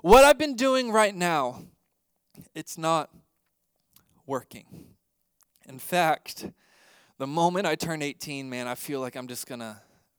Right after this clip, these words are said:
peace out and go somewhere else." And what he explained to me was this passage, and it, it's so timely that we are here this morning. In Philippians chapter three, which is where we're gonna be this morning,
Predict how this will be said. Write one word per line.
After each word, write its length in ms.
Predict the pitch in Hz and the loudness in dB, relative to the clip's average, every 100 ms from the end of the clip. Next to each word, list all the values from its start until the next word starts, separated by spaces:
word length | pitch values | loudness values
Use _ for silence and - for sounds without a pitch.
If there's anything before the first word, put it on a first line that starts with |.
| - | -16
peace 320 | - 143 - | -10 -8 -4
out 320 | 120 117 107 - _ _ _ | -4 -4 -6 -12 _ _ _
and 120 | 123 | -14
go 160 | 123 110 | -8 -6
somewhere 360 | 107 110 104 98 | -6 -10 -12 -14
else." 480 | 95 - - - - _ _ _ _ _ _ _ _ _ _ _ _ - - | -14 -12 -12 -12 -16 _ _ _ _ _ _ _ _ _ _ _ _ -20 -6
And 120 | 151 175 | 0 4
what 180 | 190 | 4
he 180 | 190 262 | 4 0
explained 720 | 254 - - - 202 214 214 | 0 2 2 0 0 0 -2
to 100 | 175 | -6
me 220 | 185 170 160 | -6 -6 -4
was 200 | 151 143 | -4 -4
this 200 | 165 - | -6 -6
passage, 680 | - 170 170 - 156 135 | -2 0 0 -2 -6 -6
and 180 | 143 143 - - | -6 -6 -10 -2
it, 160 | 160 170 | 0 0
it's 200 | 165 - | 0 2
so 160 | 226 202 | 4 4
timely 680 | - - 214 233 220 190 | 0 0 0 0 -2 -2
that 180 | 170 156 | 0 0
we 200 | 151 185 | 0 2
are 160 | 160 147 | 2 0
here 480 | - 185 170 156 - - - - | -2 0 2 0 -6 -20 -20 -8
this 280 | 156 - 160 | -2 -2 0
morning. 560 | 160 170 165 131 110 - _ _ _ - - | 0 0 0 -4 -10 -20 _ _ _ -20 -10
In 120 | 165 170 | -6 -2
Philippians 560 | 196 233 240 247 214 | 6 6 6 0 0
chapter 400 | - 208 190 180 | 0 -2 -2 -6
three, 260 | 165 190 185 | -2 0 0
which 160 | 165 | -2
is 100 | 180 | -4
where 120 | 156 165 | -4 -2
we're 100 | 165 | -2
gonna 220 | 160 147 | -4 -6
be 180 | 156 165 | -4 -4
this 220 | 156 - | -4 -6
morning, 260 | 151 143 | -8 -8